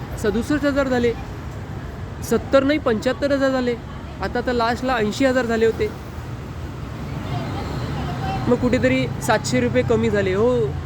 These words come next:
ऐंशी हजाराचे सातशे रुपये कमी झालेत. हे मोठा तीर मारल्यासारखं लोकांना आमिष दाखवलं होतं, पण प्रॅक्टिकल हे खूप, खूप असह्य आहे.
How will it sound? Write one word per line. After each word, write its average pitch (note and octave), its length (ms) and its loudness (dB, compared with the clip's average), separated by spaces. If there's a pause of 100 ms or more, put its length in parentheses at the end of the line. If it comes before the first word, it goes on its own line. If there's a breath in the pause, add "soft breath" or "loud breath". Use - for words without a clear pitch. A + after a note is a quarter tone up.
(160)
ऐंशी F#3 240 0
हजाराचे G#3+ 320 -2
सातशे G3 280 -2
रुपये G#3 200 2
कमी G3+ 220 2
झालेत. D3+ 220 2 (760)
हे A3+ 100 2
मोठा G#3 260 4
तीर A3+ 240 0
मारल्यासारखं F3+ 720 2 (880)
लोकांना E3+ 320 2 (140)
आमिष D#3+ 220 2
दाखवलं C#3+ 360 0
होतं, D3+ 300 -4 (320)
पण F3+ 80 -2
प्रॅक्टिकल F#3+ 560 -2
हे G3 100 2
खूप, A#3 280 -4 (360)
खूप A3+ 100 0 (320)
असह्य F3+ 400 2
आहे. C3 340 -6